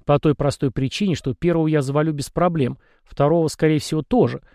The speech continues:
а вот третий может преподнести поганый сюрприз с атакой из засады. Да, Юлька бдит, а кто предупрежден, тот вооружен, но к чему растягивать удовольствие?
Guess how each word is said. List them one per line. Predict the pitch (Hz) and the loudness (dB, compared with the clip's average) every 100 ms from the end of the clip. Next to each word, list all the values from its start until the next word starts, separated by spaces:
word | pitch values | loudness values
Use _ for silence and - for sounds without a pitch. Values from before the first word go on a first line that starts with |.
| _ _ | _ _
а | 139 | 2
вот | 139 - | 2 2
третий | 175 269 - | 0 0 2
может | 147 190 - | 0 0 -2
преподнести | 143 - 127 131 - 262 | -6 -4 -4 -4 -4 0
поганый | 156 131 147 220 | 0 2 2 2
сюрприз | 175 139 - 139 190 | 0 -4 -2 -4 -2
с | - | -2
атакой | 139 127 - 135 | -2 -2 0 -2
из | |
засады. | 120 160 196 147 123 123 - _ _ _ _ _ _ _ _ _ - | 0 0 0 -2 -2 -4 -14 _ _ _ _ _ _ _ _ _ 0
Да, | 165 143 | 2 2
Юлька | 120 143 160 - | 2 0 0 -2
бдит, | 143 156 269 208 135 | -6 0 0 0 -4
а | |
кто | - 180 | -2 -2
предупрежден, | 143 131 135 131 113 120 190 | 0 0 0 -2 -2 0 -2
тот | 170 156 | -2 -4
вооружен, | 139 147 175 233 202 127 | 0 2 2 2 0 0
но | 131 127 | -6 -6
к | - | -8
чему | - 147 | -4 0
растягивать | 143 - 156 143 143 | 0 0 -2 0 -2
удовольствие? | 151 175 247 180 - - - | 0 2 2 0 -4 -8 -8